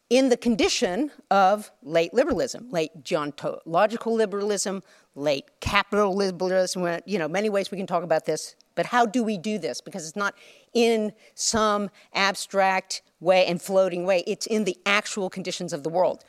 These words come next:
which is what our films do. Like, how do you keep the dog story going when, when even your kids, generationally,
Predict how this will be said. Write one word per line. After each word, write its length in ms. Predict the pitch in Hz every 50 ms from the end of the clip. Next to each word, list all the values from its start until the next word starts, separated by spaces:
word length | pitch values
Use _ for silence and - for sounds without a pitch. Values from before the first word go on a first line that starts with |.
| _ _ _ -
which 200 | 202 208 - -
is 240 | 233 214 - -
what 280 | 196 170 165 202 208 208
our 80 | 208 202
films 320 | - 208 180 175 - -
do. 240 | - 285 240 - -
Like, 220 | 139 147 143 - _ _ _ _ _ _ _ _ -
how 120 | 175 185
do 80 | 196 214
you 60 | 214
keep 180 | - 226 -
the 60 | - 190
dog 300 | 190 226 240 233 214 -
story 260 | - - 185 175 160
going 480 | 151 170 165 160 156 165 185 220 254 - _ _ _ _ _ _ _ _ _ _ _ _ _ _ _ _ _ _ _ _ _ _ _ _ _ _ _ _
when, 560 | - 170 196 208 208 196 196 190 190 202 165 - _ - - _ _ _ _ _ _ _ _ _ _ _ _ _ _ _ _ _ _ - - _ _ _ _ _ _ _ _ _ _ _ _ _
when 540 | 175 160 175 220 214 202 190 185 185 165 - -
even 320 | 208 226 240 214 240 220 202
your 100 | 190 175
kids, 760 | - - 277 339 330 240 170 170 175 - - - - - _ _ _ _ _ _ -
generationally, 1000 | 208 208 196 190 208 247 294 359 349 - - 220 202 180 160 151 156 165 202